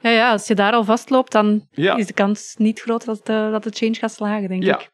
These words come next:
Speaker 2: en dan moet je niet, dan moet je dus niet mensen gaan verwijten dat ze weerstand hebben. Nee, wij zijn er kennelijk niet in geslaagd mensen een antwoord op hun terechte vragen te geven.
Speaker 1: Wat zijn nog vormen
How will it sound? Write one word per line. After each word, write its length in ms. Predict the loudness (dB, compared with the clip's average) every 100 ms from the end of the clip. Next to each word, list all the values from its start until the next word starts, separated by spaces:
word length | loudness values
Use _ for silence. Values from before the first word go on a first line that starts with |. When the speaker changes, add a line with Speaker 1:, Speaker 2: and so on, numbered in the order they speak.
| _
Speaker 2:
en 140 | 0
dan 100 | 2
moet 180 | 2 0
je 100 | -2
niet, 380 | -2 -2 -10 -4
dan 140 | -2 0
moet 160 | 0
je 120 | -2
dus 180 | -2 -2
niet 240 | 0 -2 -2
mensen 340 | -4 -4 -6
gaan 400 | -2 0 0 -2
verwijten 720 | -4 -4 0 2 0 0 -2 0
dat 180 | -2
ze 120 | -2 -4
weerstand 500 | 0 0 0 -2 -2
hebben. 320 | -4 -2 0
Nee, 260 | 0 0
wij 140 | 0 0
zijn 220 | 0 -2
er 60 | -2
kennelijk 320 | -2 0 0
niet 160 | -2 -2
in 120 | -6
geslaagd 460 | -6 -4 -2 -2 -2
mensen 300 | -2 -2 -4
een 60 |
antwoord 580 | -2 -2 0 -2 -2 -8 _ _
op 120 | -6 -2
hun 140 | -2
terechte 360 | -2 -6 -8 -4
vragen 360 | 0 2 0
te 120 | -6
geven. 500 | -2 -2 -4 -12 -20 _ -2
Speaker 1:
Wat 140 | 2
zijn 140 | 4 4
nog 220 | 4 2
vormen 300 | 2 2